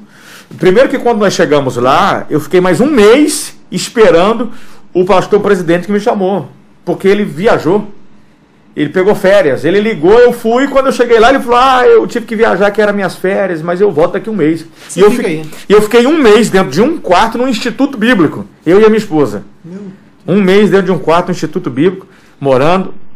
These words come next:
Speaker 1: em uma cama, dormindo numa cama e ela dormindo em outra cama, era uma beliche, né?
Speaker 2: Meu
Speaker 1: Então, é, eu dormia em cima, ela dormia embaixo. E nós ficamos no Paraguai, s-, foram um ano dormindo,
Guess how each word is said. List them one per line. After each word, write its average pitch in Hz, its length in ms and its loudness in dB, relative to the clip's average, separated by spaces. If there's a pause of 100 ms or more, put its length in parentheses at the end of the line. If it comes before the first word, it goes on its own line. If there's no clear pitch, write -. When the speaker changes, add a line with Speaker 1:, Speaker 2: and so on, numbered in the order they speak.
(140)
Speaker 1:
em 139 120 -4
uma 151 200 -2
cama, 202 480 -2 (100)
dormindo 143 340 0
numa 147 200 -2
cama 208 320 -2
e 170 40 2
ela 196 160 2
dormindo 190 280 0
em 202 40 -2
outra 202 220 -2
cama, 147 220 -2
era 160 80 2
uma 196 100 2
beliche, 139 480 0
né? 208 200 -4 (120)
Speaker 2:
Meu 202 480 -14
Speaker 1:
Então, 151 340 -2
é, 165 160 0
eu 151 120 0
dormia 151 260 -4
em 147 60 -6
cima, 190 320 -6
ela 208 100 -2
dormia 208 220 0
embaixo. 131 340 -4 (880)
E 143 100 -4
nós 160 220 -2
ficamos 180 540 -2
no 160 140 -2
Paraguai, 156 840 0
s-, - 680 -16
foram 185 320 0
um 302 220 4
ano 233 420 4
dormindo, 180 680 2